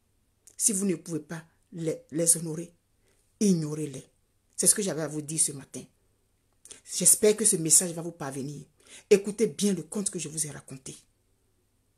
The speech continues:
Vous ne pourrez jamais être plus royaliste que le roi. Vous ne pouvez pas faire plus que le roi. Bonne journée, Madame Anne Ouloto.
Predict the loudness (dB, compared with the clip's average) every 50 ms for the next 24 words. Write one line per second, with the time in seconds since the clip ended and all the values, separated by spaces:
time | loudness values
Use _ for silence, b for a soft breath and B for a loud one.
0 | _ _ _ _ _ _ _ _ _ _ _ _ _ _ _ _ _ _ _ _
1 | _ _ _ _ _ _ _ _ _ _ _ _ b b b -6 -2 0 0 0
2 | 0 -4 -8 -6 -6 -4 0 4 6 8 8 10 10 8 8 8 6 4 2 0
3 | -2 _ _ _ _ _ _ _ _ 0 0 0 -2 -4 -2 -2 -2 -2 -2 -4
4 | -2 -2 -2 -2 -2 -2 -6 -6 -6 -8 -10 -10 -10 -10 -12 -12 -16 -18 _ _
5 | _ _ _ _ _ _ _ _ _ _ _ _ _ _ _ _ _ _ _ _
6 | _ _ _ _ _ _ _ _ _ _ B B B B 4 6 6 6 4 4
7 | -6 -6 -6 -6 -4 -4 -4 -6 -6 -10 _ _ 12 12 12 12 12 4 -8 _
8 | _ _ _ _ _ _ _ _ _ 12 12 12 12 6 0 -2 -4 -6 -6 -8
9 | -12 -18 _ _ _ _ _ _ _ _ _ _ _ _ _ _ _ _ _ _
10 | _ _ _ _ _ -20 -20 _ -6 0 0 2 2 2 -2 -4 -6 -8 -10 -10
11 | -10 -12 -14 -16 -14 _ -12 -12 -10 -10 -14 -16 -16 -18 _ _ -20 -20